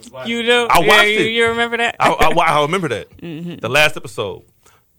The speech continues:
Speaker 3: So back to what you were saying.
Speaker 2: Yeah. Um,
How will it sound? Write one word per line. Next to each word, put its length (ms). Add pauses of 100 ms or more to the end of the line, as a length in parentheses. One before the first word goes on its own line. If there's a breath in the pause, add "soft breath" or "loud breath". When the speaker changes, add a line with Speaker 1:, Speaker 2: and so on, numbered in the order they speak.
(160)
Speaker 3:
So 300
back 260
to 80
what 140
you 80
were 20
saying. 300
Speaker 2:
Yeah. 160 (760)
Um, 520